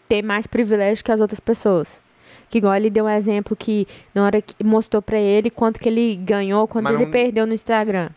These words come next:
Speaker 1: Pra ela não mostrou.
Speaker 2: Todo mundo ficou puto com isso.
Speaker 1: A, o, o, a menina que saiu ontem mostrou hoje.
Speaker 2: Mostrou?
Speaker 1: E não
Speaker 2: Que
Speaker 1: teve
Speaker 2: ridículo.
Speaker 1: inter-, e não teve intervalo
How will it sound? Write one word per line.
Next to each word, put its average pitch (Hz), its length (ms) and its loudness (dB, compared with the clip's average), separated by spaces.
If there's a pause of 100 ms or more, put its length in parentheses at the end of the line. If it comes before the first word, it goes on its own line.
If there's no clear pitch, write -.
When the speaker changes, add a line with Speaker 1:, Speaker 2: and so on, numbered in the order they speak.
(320)
Speaker 1:
Pra 208 200 0
ela 190 240 2
não 208 160 0
mostrou. 226 580 0 (100)
Speaker 2:
Todo 156 200 -4
mundo 220 140 -8
ficou 180 140 -4
puto - 200 -8
com 104 80 -8
isso. - 180 -16 (120)
Speaker 1:
A, 196 260 2
o, 220 260 2 (100)
o, 214 300 2
a 196 80 -2
menina 214 320 0
que 220 80 -8
saiu 208 340 0
ontem 214 680 0 (120)
mostrou 294 540 2
hoje. 311 160 2
Speaker 2:
Mostrou? 240 420 -2 (600)
Speaker 1:
E 254 120 4
não 262 180 0
Speaker 2:
Que 359 80 -4
Speaker 1:
teve 262 280 2
Speaker 2:
ridículo. 247 240 0
Speaker 1:
inter-, 226 180 -4
e 240 140 2
não 277 160 0
teve 370 260 -4
intervalo 196 560 -2